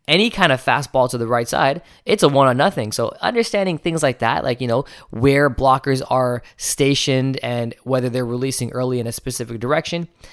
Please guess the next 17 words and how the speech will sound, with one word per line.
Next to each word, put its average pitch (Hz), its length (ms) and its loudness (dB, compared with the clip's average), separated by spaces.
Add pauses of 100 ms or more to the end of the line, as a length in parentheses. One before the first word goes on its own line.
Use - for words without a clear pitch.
(140)
can 135 120 -6
help 131 400 -6
with 120 240 -10
better 123 400 -4
setter 120 380 -2
decision 107 380 -6
making. 101 280 -12 (600)
Then - 100 2
we 285 80 0
talked 269 220 4
about 180 220 4
backcourt 139 640 0 (380)
defense 151 460 0
adjustment. 139 540 0
That 131 160 0
was, 127 180 -4
um, 117 440 -4